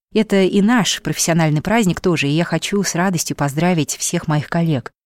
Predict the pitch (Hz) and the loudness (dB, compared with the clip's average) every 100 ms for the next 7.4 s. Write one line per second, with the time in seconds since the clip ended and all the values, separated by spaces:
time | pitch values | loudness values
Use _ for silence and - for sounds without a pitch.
0 | - 156 - 285 240 247 247 - 220 240 | -4 -2 2 4 6 4 2 0 2 4
1 | 262 190 220 - - - - 151 214 196 | 4 4 2 0 -4 -8 -6 -2 0 2
2 | 147 - 180 208 - 233 160 - - 170 | 0 -4 -2 0 2 4 2 0 -2 0
3 | 185 160 143 139 185 233 269 - _ - | 2 2 0 0 -2 0 -2 -4 _ -2
4 | 226 233 208 196 202 220 202 190 175 - | 2 4 6 4 4 4 4 4 2 -2
5 | 165 170 - 208 220 190 180 180 - 214 | -2 -2 -2 -2 0 0 2 0 0 0
6 | 214 - 185 160 151 208 202 160 135 135 | 0 0 0 0 0 0 2 2 2 2
7 | 190 214 156 | 2 4 2